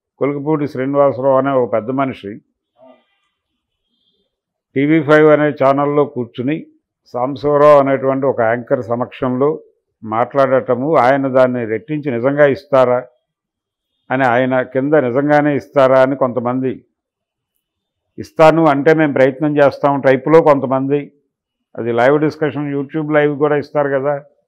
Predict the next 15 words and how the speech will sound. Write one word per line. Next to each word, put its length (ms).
YouTube-లో 520
లైవ్ 280
ఇవ్వటం 320
మాత్రమే 380
కాకుండా, 540
ఇది 280
తప్పు, 520
తప్పు 160
చేస్తున్నారు 640
అనే 240
అభిప్రాయం 520
తెలిసినప్పటికీ 720
దాన్ని 260
YouTube-లో 400
పెట్టారు. 420